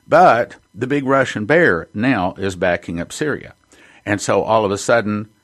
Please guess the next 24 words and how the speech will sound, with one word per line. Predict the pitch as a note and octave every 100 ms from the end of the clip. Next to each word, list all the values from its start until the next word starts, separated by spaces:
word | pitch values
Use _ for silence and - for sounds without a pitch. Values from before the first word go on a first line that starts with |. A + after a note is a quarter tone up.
| _ _ A#2+
that's | A2+ -
a | G2+
very | G#2+ G2+
big | F#2+ F#2+ -
concern. | F#2 - E2+ E2
Now, | F2 -
l-, | F#2 F#2+
I'm | E2+ F#2+
running | A#2+ C3
out | B2
of | A2+
time | A#2+ G2+ E2
here, | D#2
so | E2 D2
let | G2
me | G2
skip | - F2+ -
down. | D#2+ A#1 - _ _ _ - _ _ _ _ _ _ _ _ _
There | C#3 D3+
were | D3+ C3+
about | C#3 E3 -
eight | G3+
of | C#3
us. | G2+ B2 -